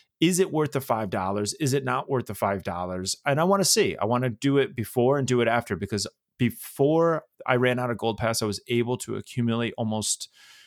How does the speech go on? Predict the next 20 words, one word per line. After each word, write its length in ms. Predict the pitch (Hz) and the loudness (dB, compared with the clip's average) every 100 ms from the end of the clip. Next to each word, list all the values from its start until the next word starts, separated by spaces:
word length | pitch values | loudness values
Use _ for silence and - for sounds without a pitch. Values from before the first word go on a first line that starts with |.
| _ - | _ -4
two 440 | - - 175 170 | -2 2 4 4
hundred 460 | 131 147 147 147 - | 2 0 2 2 2
rubies, 440 | 123 131 151 143 | 2 4 2 2
maybe 200 | 120 120 | 2 2
just 240 | 123 127 123 | 2 0 2
north 280 | 120 123 | 0 0
of 100 | 110 | -2
two 220 | - 127 113 | -2 0 2
hundred, 420 | 120 120 131 - _ - | 2 2 2 0 _ -6
which 160 | 135 156 | -2 0
is 120 | 185 | 2
quite 200 | - 202 | 2 2
a 60 | 143 | 4
bit. 220 | 131 131 | 2 2
That's, 280 | 131 - - | 0 -2 -2
you 80 | 139 | 0
know, 140 | 120 | 2
that's 160 | 123 139 | 2 0
almost 300 | 135 123 - | 0 -2 -2
five, 720 | - 113 120 120 113 - | 0 2 4 2 0 -8